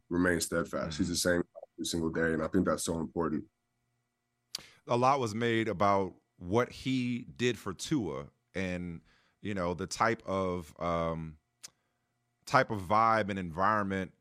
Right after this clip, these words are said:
Speaker 2: uh, that he, that he provided Tua, allowing him to flourish, just in terms of that relationship. But again, given the type of person you are, given the interest that you have beyond football, uh,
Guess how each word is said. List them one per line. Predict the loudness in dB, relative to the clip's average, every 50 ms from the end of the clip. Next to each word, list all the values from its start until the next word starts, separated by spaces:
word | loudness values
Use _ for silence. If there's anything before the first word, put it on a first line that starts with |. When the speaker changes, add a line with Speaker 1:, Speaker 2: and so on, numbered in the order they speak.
| _ _ _ -4
Speaker 2:
uh, | -4 -2
that | -2 -2 -4
he, | -4 -4 -4 -6
that | -4 -4 -4
he | -4
provided | -6 -6 -6 -2 2 2 2 2 2 -2 -6
Tua, | -6 -6 -4 -2 -2 -2 -2 -4 -4
allowing | -2 0 2 2 2 2 0 -2 -4
him | -6 -6 -6 -6
to | -8
flourish, | -8 -4 -2 0 0 0 0 -2 -6 -6
just | -6 -6 -6 -6
in | -8 -8
terms | -4 -2 -2 -2 -2 -4 -4
of | -2 -2 -2 -4 -6 -12 _ _ _ _ _ _ _ -2
that | 0 2 2 2
relationship. | 2 0 -2 -2 -2 -2 -2 -4 -6 -8 -6 -6 -6 -6 -4 -2
But | -2 -2 -4 -4 _ _ _ _ _ _ _ _ _ _ -6
again, | -4 -2 0 0 0 -2 -4 -6 -10 _ _ _ _ _ _ _ -6 -2
given | 0 0 2 0
the | 0 0
type | 2 2 2
of | 2 0
person | 0 0 0 -2 -2 -4 -6
you | -4 -2 0 2
are, | 2 2 4 4 2 2
given | 2 0 -2 -2 -2 -4 -4 -6 -8 -8
the | -8 -6 -4
interest | -4 -4 -4 -4 -4 -4
that | -4 -4 -2
you | 0 0
have | 0 0 -2
beyond | -2 -2 0 2 2 2 0 -2
football, | -2 -4 -4 -2 0 0 2 2 2 0 -4 -6 _ _ _ _ _ _ _ 0
uh, | 2 4 4 4 2